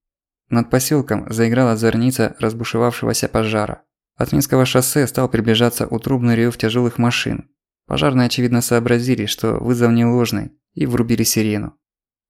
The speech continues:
Максимов сидел на краю поля за поселком. Сюда не доносило дым, и ночь пахла росой и сеном.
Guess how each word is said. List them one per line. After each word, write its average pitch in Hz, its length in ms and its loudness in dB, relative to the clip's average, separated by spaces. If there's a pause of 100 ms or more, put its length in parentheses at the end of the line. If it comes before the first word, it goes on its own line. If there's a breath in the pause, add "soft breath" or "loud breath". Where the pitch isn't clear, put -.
(600)
Максимов 123 580 2
сидел 131 340 0
на 117 120 2
краю 113 320 2
поля 120 320 0
за 110 100 0
поселком. - 680 -6 (440)
Сюда 143 300 0
не 123 100 2
доносило 113 500 0
дым, 107 260 -2
и - 200 -4
ночь 139 280 2
пахла 110 300 -2
росой 123 360 -2
и 117 100 -6
сеном. 107 560 -6